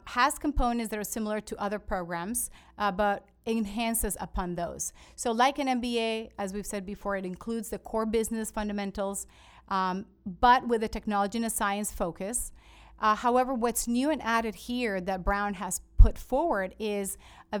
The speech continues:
very unique approach to developing leadership and communication, that it's inspired by the humanities, which is clearly a strength of Brown, uh, and a hallmark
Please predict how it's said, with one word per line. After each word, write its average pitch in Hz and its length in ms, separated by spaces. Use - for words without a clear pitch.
very 269 120
unique 240 560
approach - 400
to - 100
developing 196 680
leadership 233 540
and 202 140
communication, 190 880
that 208 240
it's 208 180
inspired 240 680
by 214 120
the 185 80
humanities, 170 680
which - 160
is 208 140
clearly 262 640
a 196 60
strength 190 400
of 175 120
Brown, 175 360
uh, 190 240
and 202 100
a 190 60
hallmark 196 600